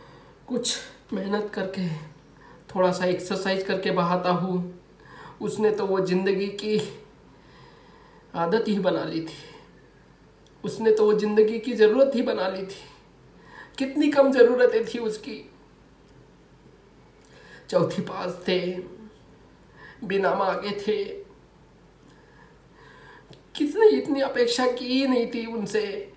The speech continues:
कि वो बहुत बड़ा कष्ट करे। वो ऐसे ही जी जाते, बिना माँ के, बेचारों की तरह। बच्चों को ऐसे ही रख जाते, दसवीं, बारहवीं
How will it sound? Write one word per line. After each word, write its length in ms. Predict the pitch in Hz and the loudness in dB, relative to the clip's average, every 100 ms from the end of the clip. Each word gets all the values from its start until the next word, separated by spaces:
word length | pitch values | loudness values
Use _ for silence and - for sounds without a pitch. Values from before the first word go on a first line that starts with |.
| 294 - | -16 -8
कि 100 | 220 | 2
वो 180 | 214 - | 2 2
बहुत 500 | - 196 202 208 214 | 0 0 0 2 -2
बड़ा 300 | - 208 175 | -2 -4 -4
कष्ट 380 | - 185 - 208 | -4 -4 -2 -2
करे। 520 | 202 180 175 - - - _ _ - - - - - - 196 | 0 0 -2 -4 -16 -20 _ _ -20 -20 -20 -20 -20 -8 -2
वो 120 | 190 | 0
ऐसे 240 | 180 214 | 2 0
ही 500 | 208 175 202 214 - | 0 0 0 0 -2
जी 260 | - 247 202 | -4 -4 0
जाते, 720 | 190 185 196 185 180 - - - - _ _ _ - - - - 226 | 2 0 0 -2 -4 -8 -16 -20 -20 _ _ _ -20 -20 -20 -18 -6
बिना 300 | 190 185 185 | -2 0 0
माँ 200 | 180 180 180 | 0 -2 -4
के, 200 | 175 175 - - - - - - - - - - - - - _ - - - | -4 -4 -6 -14 -20 -20 -20 -20 -20 -20 -20 -20 -20 -20 -20 _ -20 -20 -6
बेचारों 440 | 185 185 190 185 185 | -2 0 0 0 0
की 120 | 185 | -2
तरह। 520 | 180 170 170 170 165 - - - - - - - - - - - - - - | -2 -2 -2 -4 -10 -14 -20 -20 -20 -20 -20 -20 -20 -20 -20 -20 -20 -20 -2
बच्चों 340 | 185 180 196 | -2 0 0
को 160 | 190 196 | 0 2
ऐसे 240 | 185 208 | 2 4
ही 120 | 202 196 | 2 2
रख 180 | 196 | 0
जाते, 640 | 185 180 180 190 175 160 - - | 2 0 2 2 2 0 -8 -6
दसवीं, 440 | 190 - 214 196 185 | -2 -2 -2 -6 -2
बारहवीं 580 | 165 170 185 190 180 | -2 -2 -4 -6 -10